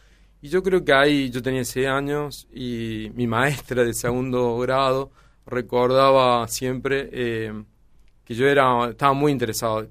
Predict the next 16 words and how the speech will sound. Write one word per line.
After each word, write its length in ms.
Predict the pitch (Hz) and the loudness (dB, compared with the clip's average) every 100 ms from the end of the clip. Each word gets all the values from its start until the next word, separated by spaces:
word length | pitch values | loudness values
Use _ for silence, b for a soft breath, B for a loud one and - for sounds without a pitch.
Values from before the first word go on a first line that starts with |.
| - | -12
y 140 | 127 | -12
como 480 | 113 117 117 110 107 | -8 -6 -6 -8 -10
un 100 | 113 | -12
chico 220 | 117 120 120 | -10 -4 -4
de 40 | |
seis 200 | 113 123 | -2 0
años, 260 | 127 147 113 | 0 0 -2
lo 80 | 104 | -6
que 60 | |
puede 140 | 107 117 | -6 -6
saber 160 | 110 117 | -6 -6
un 60 | |
chico 160 | 120 110 | -6 -10
de 60 | 107 | -10
seis 180 | 120 | -8
años, 300 | 120 123 131 | -6 -6 -8